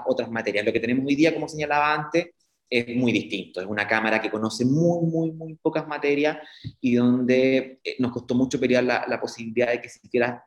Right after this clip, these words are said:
se imponga en esas materias el quórum de insistencia del Congreso de Diputados y Diputadas. Es de cuatro séptimos en ejercicio, partimos con menos que eso, cuatro séptimos de los presentes,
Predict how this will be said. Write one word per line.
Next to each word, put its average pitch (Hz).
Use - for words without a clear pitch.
se -
imponga 104
en 113
esas 110
materias 104
el 110
quórum 117
de 113
insistencia 113
del 101
Congreso 110
de 113
Diputados 110
y 113
Diputadas. 110
Es 120
de 113
cuatro 123
séptimos 131
en 127
ejercicio, 123
partimos 98
con 92
menos 110
que 127
eso, 110
cuatro 101
séptimos 104
de 101
los 101
presentes, 135